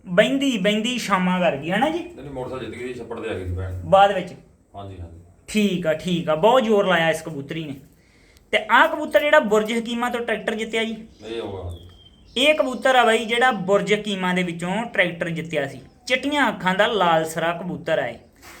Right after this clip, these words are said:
Speaker 1: ਤੇ ਪੈਰ ਤੇ ਇਹਦੇ ਡੱਕੇ ਨੇ ਜੀ। ਤੇ ਇਹ ਬਾਈ ਹੁਣਾਂ ਨੇ ਜੋੜਾ ਇਸ ਨੀਲੀ ਦੁਬਾਜ ਕਬੂਤਰੀ ਦੇ ਨਾਲ ਇਹਦਾ ਲਾਇਆ ਜੀ। ਤੇ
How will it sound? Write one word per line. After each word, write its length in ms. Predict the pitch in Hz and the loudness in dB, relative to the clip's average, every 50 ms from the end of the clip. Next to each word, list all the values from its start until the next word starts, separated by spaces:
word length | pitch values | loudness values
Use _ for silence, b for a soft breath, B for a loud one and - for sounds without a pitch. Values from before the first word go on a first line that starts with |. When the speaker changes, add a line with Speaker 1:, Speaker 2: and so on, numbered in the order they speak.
| B B B - | B B B -2
Speaker 1:
ਤੇ 80 | 220 | -2
ਪੈਰ 420 | 214 214 - 202 190 185 185 180 180 | 0 2 4 4 6 6 4 4 2
ਤੇ 160 | 180 185 180 | -2 -4 -4
ਇਹਦੇ 180 | 185 185 202 202 | -2 -2 -2 0
ਡੱਕੇ 380 | - 180 180 175 165 156 143 | 0 0 -2 -2 -6 -8 -8
ਨੇ 140 | 139 135 131 | -8 -8 -8
ਜੀ। 140 | 127 123 - - - _ _ _ _ _ - _ _ _ _ _ _ _ _ _ - _ _ _ _ - | -10 -12 -16 -20 -20 _ _ _ _ _ -20 _ _ _ _ _ _ _ _ _ -20 _ _ _ _ -4
ਤੇ 80 | 214 214 | -4 -4
ਇਹ 260 | 208 - 254 262 262 | -2 2 4 4 6
ਬਾਈ 260 | 220 214 196 196 180 | 8 6 6 6 4
ਹੁਣਾਂ 220 | 180 185 190 190 | 0 2 2 0
ਨੇ 100 | 196 196 | 0 0
ਜੋੜਾ 280 | 180 180 175 175 175 175 | -2 -4 -2 0 0 -2
ਇਸ 280 | 175 190 190 175 180 180 | -2 -4 -8 -8 -4 -2
ਨੀਲੀ 480 | 180 180 175 170 165 165 170 180 185 | 0 0 0 0 -2 -2 -2 -2 -4
ਦੁਬਾਜ 480 | 180 165 156 185 185 190 190 185 180 147 | -6 -4 -4 0 4 4 6 4 4 0
ਕਬੂਤਰੀ 480 | - 156 160 147 - - - 165 175 | -6 -8 -12 -12 -12 -12 -10 -10 -6
ਦੇ 120 | 170 170 170 | -4 -4 -4
ਨਾਲ 260 | 160 147 143 139 135 | -4 -4 -4 -4 -4
ਇਹਦਾ 160 | 135 143 151 | -2 -2 0
ਲਾਇਆ 340 | 156 151 135 123 117 110 110 | 0 0 0 0 -2 -4 -6
ਜੀ। 140 | 104 113 110 - - - - _ _ _ - _ _ _ - _ _ - - - _ _ - - _ _ - - - - - - - - - - - - - - - - - - - 359 359 - - 359 349 - - - - - - - - - - - - - - - - - | -8 -12 -18 -18 -20 -20 -20 _ _ _ -20 _ _ _ -20 _ _ -20 -20 -20 _ _ -20 -20 _ _ -20 -20 -20 -20 -20 -20 -20 -20 -20 -20 -20 -20 -20 -20 -20 -20 -20 -20 -20 -20 -20 -20 -20 -18 -18 -18 -18 -20 -20 -20 -20 -20 -20 -20 -20 -20 -20 -20 -20 -20 -12 -12
ਤੇ 100 | - | -10